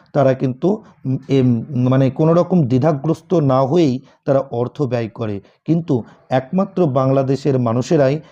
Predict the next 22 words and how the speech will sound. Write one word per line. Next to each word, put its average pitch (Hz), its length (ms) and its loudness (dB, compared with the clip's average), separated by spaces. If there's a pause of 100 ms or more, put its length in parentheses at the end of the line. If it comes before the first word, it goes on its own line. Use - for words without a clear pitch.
(100)
সেক্ষেত্রে 139 540 -4
ব্যতিক্রম, 117 580 -2 (240)
তারা 127 200 2
সহজে 160 540 -2
বই 127 220 0
কিনতে 117 380 -2
চায় 113 260 0
না। 101 200 0 (1000)
প্রশ্ন 139 280 0
নাম্বার 151 240 2 (120)
একুশ, 107 440 -8 (320)
প্রকৃত 147 420 -2
সম্মান 139 540 0
করতে 139 340 -2
জানে 127 260 0
ফ্রান্স। 117 560 -2 (300)
কাকে 147 340 2
ফ্রান্স 147 360 -4
প্রকৃত 135 360 -4
সম্মান 123 460 0
করতে 123 360 0
জানে 120 380 0